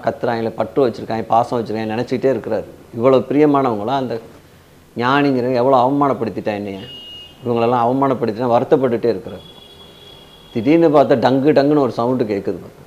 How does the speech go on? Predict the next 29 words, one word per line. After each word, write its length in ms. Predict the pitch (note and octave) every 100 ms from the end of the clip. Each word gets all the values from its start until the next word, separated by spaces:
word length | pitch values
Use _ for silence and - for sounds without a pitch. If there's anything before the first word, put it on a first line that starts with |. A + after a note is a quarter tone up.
| - - - -
என்னன்னு 340 | A#2+ D3+ D#3 B2
பார்த்தா, 260 | A#2+ D#3 D3 C#3+ G#2 G2 F#2 - - - - - - - - - - - - -
இதுல 200 | B2 B2 B2
என்ன 100 | F3
ஆயிடுச்சுன்னு 300 | D#3 C#3 C3+
கேட்டிங்கன்னா, 320 | A#2+ C3 D3 B2 A2+
இறந்தோடனே 480 | C#3 E3+ D#3+ D3+
கை 140 | D3+ C#3+ D#3+
காலெல்லாம் 280 | D3 C#3
திருகிருச்சு 500 | - D#3+ D3 A#2 -
இவருக்கு 280 | G2+ G2 G#2
கொஞ்சம். 260 | F#2+ - - - - - - -
அந்த 100 | G#2+
இறந்த 320 | G#2 B2 C#3 B2+
ஒரு 120 | A#2
மாதிரி 200 | A#2+ A#2
இருக்க 160 | A2
ஒரு 160 | A#2 G2+ - - - - - - C3+
வீட்டோடைய 400 | F#3 F3+ D#3 C3
வாசல், 340 | B2+ B2 C#3
சின்ன 260 | - D3+ E3
வாசல், 340 | A2+ F#2+ - - - - - _ -
அதை 280 | A#2+ A#2+
இடிச்சுக்கிட்டு 360 | D3 F3+ F3 A2+
இருக்காங்க 260 | A2 G#2+ G#2
உள்ள, 300 | G#2 G#2+ - - - - A2+
வெளியில 300 | C3+ D#3 B2+
இடிச்சுக்கிட்டு 340 | C#3+ D#3+ G#2+
இருக்காங்க. 260 | G2 G2